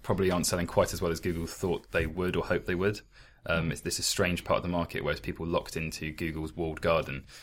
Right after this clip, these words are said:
And I think that's kind of what Google was doing yesterday. Sorry, last week, whatever. Um,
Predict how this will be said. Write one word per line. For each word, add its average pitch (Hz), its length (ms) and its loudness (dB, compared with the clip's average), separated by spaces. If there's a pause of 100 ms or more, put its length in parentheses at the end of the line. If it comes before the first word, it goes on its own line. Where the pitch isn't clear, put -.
(140)
And 90 80 -2
I - 40 -4
think 107 120 2
that's 85 100 0
kind 95 240 2
of 85 60 -4
what 80 100 -2
Google 82 220 0
was 82 100 -2
doing 78 460 -2
yesterday. 76 560 -2 (100)
Sorry, 73 300 -2 (320)
last 78 220 -4
week, 78 180 -4
whatever. 76 240 -2 (340)
Um, 98 260 10